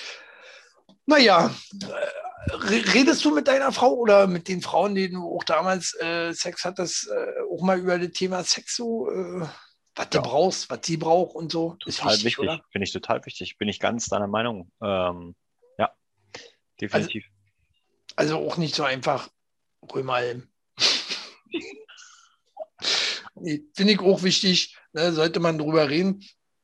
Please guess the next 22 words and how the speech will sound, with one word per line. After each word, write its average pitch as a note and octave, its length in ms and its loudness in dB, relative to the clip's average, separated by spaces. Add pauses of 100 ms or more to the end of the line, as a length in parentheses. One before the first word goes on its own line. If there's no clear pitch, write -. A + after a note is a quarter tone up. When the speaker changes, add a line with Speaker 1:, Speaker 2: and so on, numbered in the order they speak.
(880)
Speaker 1:
Äh, G#3 960 8 (300)
und A3 200 4
wo B3+ 120 6
wir C4+ 140 8
gerade B3 200 4
bei A#3+ 160 4
Schweden B3 380 -2
waren. E3+ 400 0 (300)
Äh, G3 260 0 (260)
<laughs> - 260 -8
Speaker 2:
Alter A2+ 340 2
Schwede. G2 500 -2 (160)
<laughs> C#3 100 2 (560)
Speaker 1:
Nee, F#3+ 380 2
genau, A3+ 280 8
alter A3+ 360 6
Schwede. A3 440 2 (200)
Nee, F3+ 240 4
waren C3+ 180 0
wir F#3 80 4
ja D3+ 220 2
nicht. C#3+ 280 -10